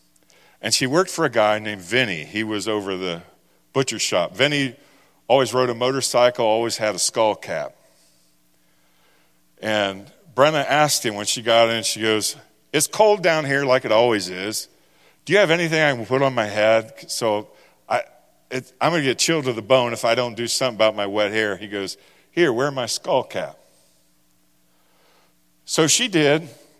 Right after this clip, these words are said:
got through the day, found out the next day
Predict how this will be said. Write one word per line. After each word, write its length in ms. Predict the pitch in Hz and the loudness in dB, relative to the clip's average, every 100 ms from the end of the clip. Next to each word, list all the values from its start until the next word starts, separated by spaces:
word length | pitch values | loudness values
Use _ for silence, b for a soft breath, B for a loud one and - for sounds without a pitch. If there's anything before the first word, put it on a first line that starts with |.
| - | 0
got 260 | 156 165 | 2 2
through 140 | 156 139 | 0 -4
the 100 | 117 | -2
day, 460 | 110 110 120 143 131 b b b b b _ _ _ _ _ _ _ - | 2 4 4 0 -6 b b b b b _ _ _ _ _ _ _ -2
found 240 | 139 165 | 0 4
out 140 | 165 147 | 2 2
the 80 | |
next 340 | 135 190 - - | 0 0 0 -4
day 400 | 95 90 123 | -4 -4 -6